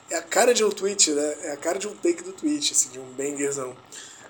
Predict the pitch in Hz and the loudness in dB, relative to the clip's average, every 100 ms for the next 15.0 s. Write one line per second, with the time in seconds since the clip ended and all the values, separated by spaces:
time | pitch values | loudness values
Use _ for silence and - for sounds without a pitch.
0 | - 240 - 190 160 160 202 220 180 180 | -8 2 4 6 4 4 4 6 6 6
1 | 202 180 180 - - 208 185 156 156 160 | 6 4 4 6 8 8 6 4 0 0
2 | 151 185 156 135 - 135 139 185 214 190 | 6 6 6 0 -10 -10 -8 -6 -4 -4
3 | 156 147 143 - - - 175 190 127 113 | 0 0 0 -6 -12 -4 0 0 -4 -12
4 | - - - - - - 160 160 151 180 | -20 -20 -20 -20 -20 -10 -8 0 2 4
5 | 202 208 156 - 196 - 269 175 180 - | 2 4 10 10 10 6 4 0 0 0
6 | 143 - 131 123 123 - 180 160 - 214 | -2 -2 -6 -4 -6 0 2 4 6 6
7 | - 190 214 214 - - - 156 139 156 | 4 6 6 6 -4 -8 -4 -2 -2 0
8 | 143 139 143 135 147 160 165 - - - | 6 8 8 4 2 2 0 -2 -12 -14
9 | - - - - - 147 147 156 147 147 | -16 -20 -2 2 4 4 2 0 2 0
10 | 147 - 160 - 135 135 - 151 147 143 | 2 2 2 6 6 10 12 12 8 -8
11 | - 156 147 170 - 127 - - - - | -4 -4 -4 -8 -12 -16 -18 -20 -20 -20
12 | - - - - 233 196 170 156 147 135 | -20 -14 -4 -2 4 2 2 0 2 2
13 | 123 113 - - 156 147 156 156 156 139 | 0 -4 -12 -16 -8 0 2 2 0 0
14 | 127 - 135 120 135 180 160 - - - | 4 6 6 2 -2 0 0 0 0 -2